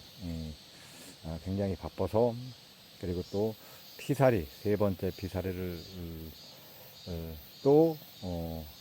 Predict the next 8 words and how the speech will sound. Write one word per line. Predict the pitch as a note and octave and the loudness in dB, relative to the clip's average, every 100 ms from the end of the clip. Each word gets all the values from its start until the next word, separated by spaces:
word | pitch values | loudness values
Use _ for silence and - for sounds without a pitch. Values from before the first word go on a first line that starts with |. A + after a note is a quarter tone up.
| - - | -18 -6
해가지고 | C3 B2+ G2+ F2+ F#2 | 2 2 2 -2 -2
너무 | E2+ F2+ G2+ | -2 0 0
힘들고 | F#2 G2 F2 E2+ | -2 -6 -6 -6
바빠서 | - D#2+ E2+ E2 F2+ | -8 -8 -8 -8 -8
이거, | E2 E2+ D2 - - - - - - | -8 -10 -12 -16 -20 -20 -20 -18 -6
어, | C3+ | 0
올리질 | A2+ A2 B2 A#2 | 2 6 6 6
못했습니다. | G#2+ F#2+ F#2 - D#2+ D2+ | 2 2 -2 -8 -10 -10